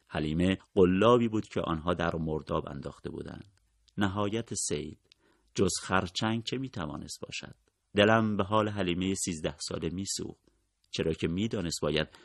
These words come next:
عمری با مردی سر کند که سر ندارد، که یزید تقدیر تیغ بر رگ‌هایش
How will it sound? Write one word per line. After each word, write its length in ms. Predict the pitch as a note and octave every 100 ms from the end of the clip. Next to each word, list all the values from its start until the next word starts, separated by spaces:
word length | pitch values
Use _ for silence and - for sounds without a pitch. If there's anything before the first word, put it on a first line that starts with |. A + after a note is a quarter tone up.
| - _
عمری 440 | C3 D3+ C#3 A#2 G#2
با 160 | F#2+
مردی 360 | F2+ F#2+ A2+ G#2
سر 240 | - F2+
کند 300 | E2+ E2 D#2+
که 100 | -
سر 380 | - - F#2+ G2+
ندارد، 600 | G2+ A2 F2 D2 D2+ _ _ _ _ _ _ _
که 140 | - F2+
یزید 520 | F2+ F2+ G#2 B2 A#2
تقدیر 580 | A2 F#2 F2 G#2 A2 A2+ - _ _
تیغ 420 | - A#2+ B2 A#2+
بر 120 | G#2+ G2
رگ‌هایش 680 | F2+ F2 - F#2 E2 D#2